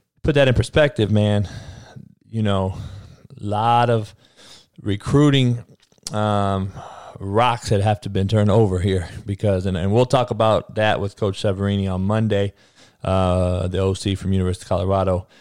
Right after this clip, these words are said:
and we'll have a good sh-, show on Monday, um, and talk about those things. So I don't know. It's gonna be interesting. Um, but shit, man, just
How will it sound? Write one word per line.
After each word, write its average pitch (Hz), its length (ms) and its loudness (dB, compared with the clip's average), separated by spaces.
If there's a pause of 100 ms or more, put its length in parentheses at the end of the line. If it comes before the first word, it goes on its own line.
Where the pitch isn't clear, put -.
(320)
and 90 240 -4
we'll 101 120 0
have 92 120 0
a 92 60 -6
good 92 180 -4
sh-, - 260 -12
show 95 500 -2
on 90 220 -4
Monday, 92 520 -4
um, 87 480 -8 (840)
and 92 260 -6
talk 92 220 -6
about 90 220 -4
those 92 220 -4
things. 90 320 -10
So 90 240 -4 (480)
I 107 100 0
don't 120 140 4
know. 127 260 0
It's - 160 -10
gonna 117 160 2
be 113 160 0
interesting. 104 560 0 (140)
Um, 95 480 -4 (420)
but 92 420 -6 (120)
shit, - 400 -4
man, 90 280 -6
just 95 320 -10